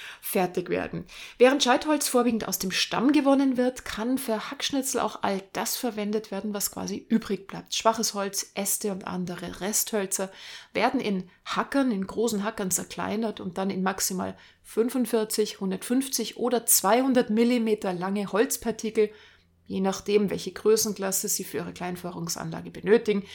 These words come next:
zerkleinert. Ja, und sogar im Wald, direkt im Wald, können diese Resthölzer zerkleinert werden, zerarbeitet werden oder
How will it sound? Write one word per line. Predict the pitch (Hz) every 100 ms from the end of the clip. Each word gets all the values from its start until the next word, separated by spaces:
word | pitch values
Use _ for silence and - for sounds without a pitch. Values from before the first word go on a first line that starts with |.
| - -
zerkleinert. | - 262 - - 175 185 175 180 - _ _ _ - - - -
Ja, | 247
und | 285
sogar | 285 269 - 214 285 -
im | 247 233 180
Wald, | 196 320 277 - -
direkt | 330 349 359 -
im | 254 208
Wald, | 202 269 -
können | 233 226 262
diese | 233 226 196
Resthölzer | 190 - - 208 202 - 202 -
zerkleinert | - 220 220 - 190 185 202 214 -
werden, | 185 202 196
zerarbeitet | - 196 202 202 202 -
werden | 185
oder | - 233 254